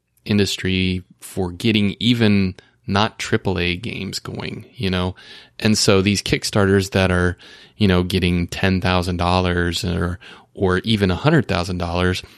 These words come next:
that just doesn't go very far whenever you're trying to get a studio together to put out a video game. Uh, so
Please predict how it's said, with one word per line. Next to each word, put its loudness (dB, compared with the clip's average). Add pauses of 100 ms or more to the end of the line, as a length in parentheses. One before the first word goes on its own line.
(100)
that 0
just 0
doesn't -2
go 2
very 0
far -2
whenever -2
you're 0
trying -2
to -8
get -2
a -4
studio 2
together 0
to 0
put -2
out -2
a -4
video 2
game. -6 (560)
Uh, -6
so 2